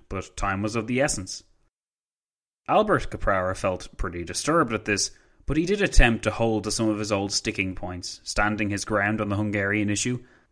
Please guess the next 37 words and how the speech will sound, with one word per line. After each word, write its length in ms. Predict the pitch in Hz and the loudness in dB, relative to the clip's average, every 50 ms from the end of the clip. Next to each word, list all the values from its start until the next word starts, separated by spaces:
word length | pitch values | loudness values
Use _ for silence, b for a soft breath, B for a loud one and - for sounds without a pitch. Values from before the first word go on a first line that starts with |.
| b b _ | b b _
and 180 | 123 123 120 123 | -4 -2 0 0
reasoning 360 | 156 185 220 233 247 247 226 | 0 0 0 0 0 0 0
that 120 | 196 160 - | -2 0 2
the 100 | 135 117 | 4 4
Ottomans 380 | 110 113 117 113 107 101 - | 6 6 4 2 0 0 -2
had 80 | 107 95 | -4 -4
done 140 | 113 107 107 | -2 -2 2
their 120 | 104 110 | 2 2
own 140 | 123 131 117 | 4 4 4
level 320 | 107 110 110 110 98 101 | 4 2 2 2 -2 -6
best 460 | - - 127 123 117 107 - - - | -2 2 4 4 4 4 2 -2 -4
to 80 | - - | -6 -6
stir 360 | - - - 113 101 98 107 | -6 -4 -2 -2 0 2 2
up 120 | 139 143 - | 2 4 4
Hungary 480 | - 147 143 127 107 98 95 92 107 | 4 4 4 2 0 0 -2 -2 -2
against 440 | 123 117 107 98 98 98 - - - - 95 | -2 0 0 0 0 -2 -4 -8 -12 -14 -10
Vienna. 480 | 95 92 90 92 98 98 92 92 95 - _ _ _ _ _ _ - | -8 -6 -4 -4 -4 -4 -4 -6 -8 -12 _ _ _ _ _ _ -6
By 80 | 98 | -4
recognizing 720 | 95 98 113 120 - 127 120 104 98 101 104 110 127 117 - | 0 0 0 -2 -2 -4 -4 -4 -4 -4 -4 -4 -4 -6 -6
Imre 340 | - 110 104 98 98 92 90 | -6 -6 -4 -4 -4 -6 -4
Thököly 600 | - - 120 120 - - 120 131 147 156 131 98 | -2 0 0 0 0 -2 -2 0 0 0 0 0
as 220 | 95 95 - - b b b b b | -2 -2 -4 -6 b b b b b
the 100 | - 92 | -10 -10
prince 460 | 90 - - 120 113 120 123 - - | -2 0 2 2 2 2 0 0 0
or 160 | 98 92 90 90 | 0 -2 -2 -2
ruler 400 | 98 113 123 120 113 107 107 107 | -2 -2 0 0 2 2 2 2
of 120 | 101 104 | 2 0
Upper 220 | 101 - - 92 | 0 -2 -2 -2
Hungary, 540 | 92 127 151 170 151 123 117 113 104 101 b b b b b b b b b b - | 0 0 0 2 2 2 2 2 2 0 b b b b b b b b b b -6
the 60 | 143 | -2
Sultan 480 | - - 151 185 226 208 156 113 98 95 | 0 2 2 2 2 2 0 0 0 0
was 160 | 101 104 104 | -2 -2 -2
violating 600 | 104 95 101 113 143 156 156 151 143 147 151 147 127 | -2 2 4 4 4 4 4 2 2 2 2 0 0
the 60 | 131 | -2
treaty 440 | - - 123 120 120 117 156 170 143 | -2 0 0 2 2 2 0 -2 -2
he 120 | 151 147 | -2 -2
claimed 540 | - - 120 120 117 117 123 143 147 - | -2 -2 0 0 2 2 2 2 6 6